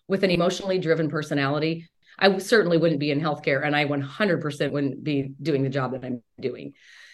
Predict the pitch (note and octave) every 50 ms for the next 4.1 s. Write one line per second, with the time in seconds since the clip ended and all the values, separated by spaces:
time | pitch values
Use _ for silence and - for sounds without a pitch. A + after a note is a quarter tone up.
0 | - - - - - - F3+ F3 E3+ D#3 C#3 - C3+ - - _ _ _ _ _
1 | _ _ _ _ _ _ _ _ _ _ _ - A3+ A3 A#3 A#3 A3 - - -
2 | - _ _ _ _ _ _ _ _ _ _ _ _ _ _ _ _ _ _ _
3 | _ _ _ - F#3 F3+ F3+ F3+ F#3+ F3+ G3+ F3+ - - E3 D3+ C#3+ C#3+ C#3+ C#3+
4 | C#3+ C#3+